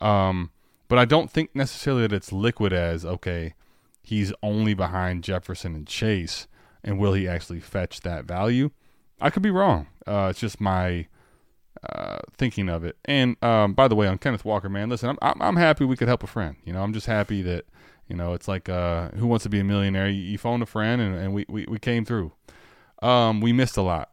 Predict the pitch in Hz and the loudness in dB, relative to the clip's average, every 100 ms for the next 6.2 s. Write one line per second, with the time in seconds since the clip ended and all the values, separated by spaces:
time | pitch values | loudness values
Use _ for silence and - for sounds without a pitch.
0 | - - 92 85 90 98 95 92 87 92 | -16 -6 -4 -2 -2 0 0 -2 -6 -6
1 | 76 95 90 - 92 87 85 82 - 85 | -4 -2 -2 -2 -4 -4 -6 -6 -8 -8
2 | 82 101 95 82 78 73 _ - 113 - | -4 -2 -2 -4 -8 -12 _ -2 -2 2
3 | 113 104 92 - - - - - - 143 | 2 4 2 -4 -20 -20 -20 -12 -6 -2
4 | - 190 - 202 196 196 151 113 - - | 2 2 0 -2 2 2 4 2 0 -4
5 | 90 78 - - - - - - 147 - | -4 -6 -14 -20 -20 -20 -20 0 0 2
6 | 147 | 0